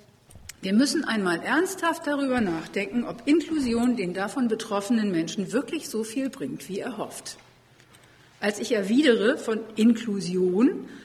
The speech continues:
sei nach meinem Verständnis die Gesellschaft als Ganzes betroffen, schaut er mich etwas irritiert an. Dazu später, nein, ach so, da kommt, da sind wir noch. „Was eint die Menschen, von denen hier die Rede ist?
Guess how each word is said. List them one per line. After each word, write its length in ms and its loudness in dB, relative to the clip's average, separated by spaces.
sei 200 -2
nach 180 -2
meinem 300 2
Verständnis 600 -2
die 120 -8
Gesellschaft 640 -4
als 320 -8
Ganzes 460 -6
betroffen, 560 0
schaut 240 -2
er 60 2
mich 240 2
etwas 340 -8
irritiert 560 -8
an. 140 -10
Dazu 320 -4
später, 360 -4
nein, 420 2
ach 140 -2
so, 140 -10
da 120 -8
kommt, 280 -10
da 140 -4
sind 240 -16
wir 80 -8
noch. 160 -12
„Was 240 4
eint 360 4
die 80 -2
Menschen, 400 0
von 200 -2
denen 220 2
hier 180 4
die 140 2
Rede 260 2
ist? 400 -10